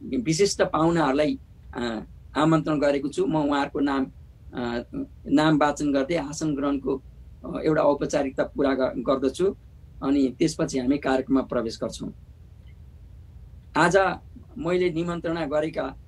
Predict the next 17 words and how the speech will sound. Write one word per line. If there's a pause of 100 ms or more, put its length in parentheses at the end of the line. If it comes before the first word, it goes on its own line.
(260)
विशिष्ट
पाहुनाहरू
हुनुहुन्छ,
जो (180)
यो
कृतिबारे
परिचर्चामा
भाग
लिनुहुनेछ। (840)
उहाँहरूमा
हुनुहुन्छ
श्री
कृष्ण
प्रसाद
सिटौला, (440)
नेपाली
काङ्ग्रेसका